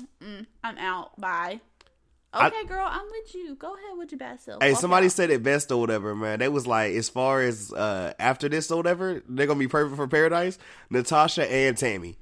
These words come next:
Speaker 2: Because they are the, they're the,
Speaker 1: Please.
Speaker 2: they're the voices of the house, low key.
Speaker 1: Could you imagine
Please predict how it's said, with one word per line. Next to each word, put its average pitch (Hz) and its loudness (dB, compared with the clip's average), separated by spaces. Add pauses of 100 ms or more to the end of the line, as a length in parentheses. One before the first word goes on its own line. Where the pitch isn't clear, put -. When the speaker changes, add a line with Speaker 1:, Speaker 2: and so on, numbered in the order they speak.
(300)
Speaker 2:
Because 139 4
they 156 8
are 170 6
the, - 6
they're 208 12
the, 247 12
Speaker 1:
Please. 277 4
Speaker 2:
they're 226 12
the 220 10
voices 185 10
of 190 10
the 151 2
house, 170 4
low 151 6
key. 196 0
Speaker 1:
Could 302 4
you 392 2
imagine 240 -4